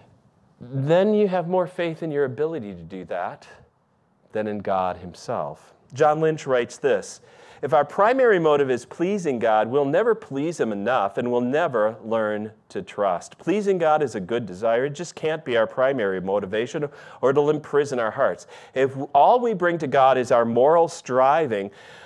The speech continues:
we're back at the same lie that put us in the need of salvation. We're stuck with our de-, independent talents, longing and resolve to make it happen. This self-sufficient effort to assuage a distant deity, it nauseates God."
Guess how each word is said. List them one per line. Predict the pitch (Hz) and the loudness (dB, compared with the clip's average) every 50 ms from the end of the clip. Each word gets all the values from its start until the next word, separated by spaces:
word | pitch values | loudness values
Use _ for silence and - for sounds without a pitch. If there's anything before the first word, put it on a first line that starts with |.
| - - - | -12 -2 2
we're | 160 165 | 2 2
back | 139 - 165 165 185 214 214 196 | 4 4 4 4 4 2 0 -2
at | 151 | -2
the | 143 135 | -2 -4
same | - - - 160 170 196 202 | -4 0 0 2 2 4 4
lie | 165 151 156 160 | 4 4 4 4
that | 156 123 107 - | 2 0 -2 0
put | - 156 - | -2 -2 -2
us | - - - | -2 -4 -2
in | 143 131 | -2 0
the | 127 | 0
need | 113 113 123 131 120 | 0 0 0 0 0
of | 110 - | -2 -2
salvation. | - - 95 92 92 87 98 95 95 - - 107 | 0 0 0 0 0 -2 -4 -6 -6 -8 -8 -4
We're | 107 117 113 | -2 -2 -2
stuck | - - - - - 165 175 208 220 - 214 | -2 -6 -10 -2 2 2 2 2 2 2 0
with | 196 160 - - | 0 0 2 2
our | 139 139 139 | 4 4 4
de-, | 127 131 120 - - - | 2 -2 -4 -4 -4 -2
independent | 147 185 220 226 233 226 - - - 175 165 165 165 160 160 | 0 0 0 0 -2 -2 -4 -4 -2 -2 0 0 0 -2 -4
talents, | - - - 151 139 139 135 123 110 107 - - | -12 -8 -4 -2 0 2 2 2 0 0 -4 -8
longing | 127 123 135 131 139 147 165 165 170 165 | -2 2 2 4 4 2 2 0 0 0
and | 143 131 | 0 0
resolve | 131 127 113 110 131 135 131 123 120 117 | 0 -2 -2 2 4 6 6 6 4 2
to | - 127 | -2 -2
make | 117 117 120 123 131 127 - | 0 0 0 0 0 -2 -2
it | 143 131 | -4 -4
happen. | 127 127 120 110 107 107 - 92 80 78 - _ _ - - - - - - | -2 -2 -2 -2 -2 -4 -6 -8 -10 -10 -12 _ _ -20 -20 -20 -20 -10 -2
This | - 156 165 156 | 0 0 0 0
self-sufficient | - - - 175 160 180 190 - - - 220 220 - 202 185 - 196 180 - | -2 2 4 6 6 6 4 2 0 -2 -2 2 2 0 0 0 -4 -4 -2
effort | 135 135 139 135 156 151 147 - | -2 -2 -2 0 -2 -4 -4 -4
to | - 131 113 | -2 0 0
assuage | 107 - - - 127 120 123 127 139 156 156 156 - | -2 -2 -6 -6 -2 0 2 2 2 0 0 -4 -6
a | 104 104 | -8 -8
distant | - - - 135 143 139 - - 151 147 147 - | -8 -4 -2 -2 -2 -2 -4 -8 -10 -10 -8 -8
deity, | 120 117 113 113 104 104 101 110 120 - | -4 -2 -2 -2 -2 -2 -4 -6 -6 -6
it | 127 123 143 143 - | -6 -8 -8 -8 -8
nauseates | 123 101 98 110 120 147 175 180 143 107 87 78 80 78 78 - _ - | -14 -10 -10 -8 -8 -8 -8 -10 -12 -14 -18 -18 -18 -20 -20 -20 _ -20
God." | _ - | _ -20